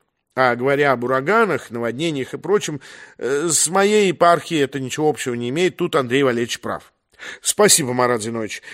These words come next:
Если уважаемые гости позволят мне небольшое отступление, я бы хотел рассказать о моей недавней беседе с одним довольно известным экологом,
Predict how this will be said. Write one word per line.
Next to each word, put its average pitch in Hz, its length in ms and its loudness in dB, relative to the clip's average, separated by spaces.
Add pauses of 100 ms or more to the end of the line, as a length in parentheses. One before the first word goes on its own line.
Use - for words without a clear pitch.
(340)
Если 202 360 4
уважаемые 175 560 4
гости 151 300 0
позволят 135 580 2
мне 131 160 -2
небольшое 117 540 0
отступление, 160 640 -2
я 175 160 2
бы 185 100 4
хотел 147 340 0
рассказать 131 560 0
о 131 100 2
моей 131 340 0
недавней 139 560 0
беседе 151 580 -2 (220)
с - 100 -4
одним 160 240 2
довольно 160 380 4
известным 131 480 0
экологом, 151 580 4